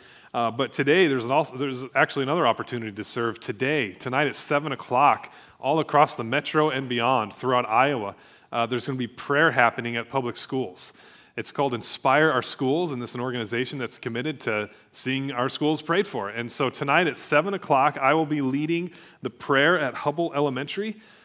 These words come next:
Uh, you're invited to come join me and pray. Um, it won't take too long. And then also at seven o'clock, Jamie Sosnowski is gonna be leading the prayer at Merrill Middle School.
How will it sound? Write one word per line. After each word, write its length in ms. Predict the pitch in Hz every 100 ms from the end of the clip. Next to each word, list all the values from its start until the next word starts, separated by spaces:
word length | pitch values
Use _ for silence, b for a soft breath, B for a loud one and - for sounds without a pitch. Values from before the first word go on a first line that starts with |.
| B B
Uh, 220 | 117 117
you're 300 | 120 135 151
invited 480 | 123 107 131 156 160
to 120 | -
come 260 | 120 139 127
join 320 | 95 120 147
me 160 | 170 180
and 160 | 117
pray. 440 | - 139 139 202 214 B B B B B
Um, 380 | 117 120 117 117
it 80 | 120
won't 200 | 143 135
take 260 | 170 156
too 180 | - 165
long. 340 | 139 131 180 190 B B B -
And 140 | 127
then 100 | 131
also 600 | 131 165 - 147 131 131 120
at 260 | 127 120
seven 300 | - - 127
o'clock, 480 | 120 - 123 127 131
Jamie 260 | 110 151 151
Sosnowski 880 | - 117 - 135 208 208 - 120 123
is 140 | 113
gonna 160 | 123 120
be 80 |
leading 200 | 113 120
the 80 | 113
prayer 380 | 110 135 120 120
at 180 | 110 107
Merrill 520 | 113 120 143 139 127
Middle 340 | 117 147 170
School. 480 | 117 - - 101 85